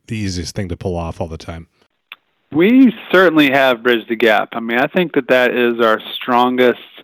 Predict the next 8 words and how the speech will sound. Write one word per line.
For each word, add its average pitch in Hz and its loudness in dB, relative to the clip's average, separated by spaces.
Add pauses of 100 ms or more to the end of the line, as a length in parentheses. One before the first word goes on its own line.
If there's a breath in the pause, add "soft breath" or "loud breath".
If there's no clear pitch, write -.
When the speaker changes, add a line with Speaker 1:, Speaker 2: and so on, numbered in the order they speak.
(580 loud breath)
Speaker 2:
component 120 0 (100)
to, 113 2 (640 loud breath)
uh, 113 0
campus 120 0
sustainability, 117 2
where 113 2
it's 113 0 (580)
pretty 156 2